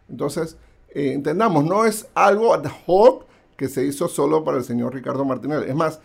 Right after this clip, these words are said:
el señor Ricardo Martinelli ni siquiera fue parte de la, de la inspiración original de, de este acuerdo, sino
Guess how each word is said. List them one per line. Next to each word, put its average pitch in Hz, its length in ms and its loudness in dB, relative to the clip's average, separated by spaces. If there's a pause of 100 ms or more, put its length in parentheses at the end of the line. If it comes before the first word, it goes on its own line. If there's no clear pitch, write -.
(280)
el 131 160 -10
señor 160 260 -2
Ricardo 180 300 0
Martinelli 170 500 -2
ni 156 180 -4
siquiera 185 440 -4
fue 180 240 -8
parte 202 400 -6 (300)
de 131 220 -2
la, 131 280 0
de 131 160 -4
la 123 300 -2
inspiración 147 920 -2
original 131 720 -4
de, 120 360 -10
de 120 140 -10
este 113 120 -10
acuerdo, 147 380 -2
sino 139 340 -2